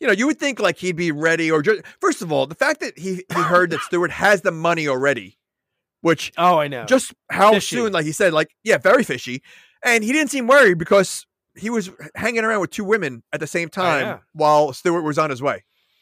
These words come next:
Speaker 1: So, yeah.
Speaker 2: Yes. He was like,
Speaker 1: Okay.
Speaker 2: "Yeah, let me get busy. This guy's bringing me twelve million dollars or, or whatever it is.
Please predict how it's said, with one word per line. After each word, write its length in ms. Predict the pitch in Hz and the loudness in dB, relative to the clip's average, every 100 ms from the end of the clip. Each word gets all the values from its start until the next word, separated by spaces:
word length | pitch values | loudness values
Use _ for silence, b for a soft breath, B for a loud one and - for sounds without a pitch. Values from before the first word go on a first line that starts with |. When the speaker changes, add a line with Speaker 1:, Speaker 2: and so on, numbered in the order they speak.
| _ _ _ _ _ _ _ _ _ _ | _ _ _ _ _ _ _ _ _ _
Speaker 1:
So, 180 | - 120 | -6 -2
yeah. 180 | 123 113 | 0 -2
Speaker 2:
Yes. 480 | 139 110 - - _ _ | -4 -6 -10 -20 _ _
He 140 | 160 180 | -8 -6
was 180 | 180 | -4
like, 280 | 170 165 131 | -2 -4 -6
Speaker 1:
Okay. 120 | 151 | -8
Speaker 2:
"Yeah, 140 | 247 285 | -4 -2
let 120 | 254 | -2
me 80 | 302 | -4
get 180 | 302 233 | -6 -2
busy. 300 | 233 214 185 | -2 -2 -6
This 160 | 160 | -4
guy's 220 | 214 214 | -2 -2
bringing 220 | 185 208 190 | -2 -6 -4
me 180 | 160 - | -8 -10
twelve 440 | - 160 165 180 | -16 -6 -2 -2
million 340 | 175 170 165 147 | -4 -6 -6 -6
dollars 540 | 135 131 123 120 110 | -6 -4 -6 -10 -8
or, 140 | 131 117 104 | -8 -10 -14
or 120 | 135 | -14
whatever 520 | 127 120 143 165 170 135 | -12 -6 -2 0 0 -2
it 100 | 120 | -4
is. 140 | 113 | -8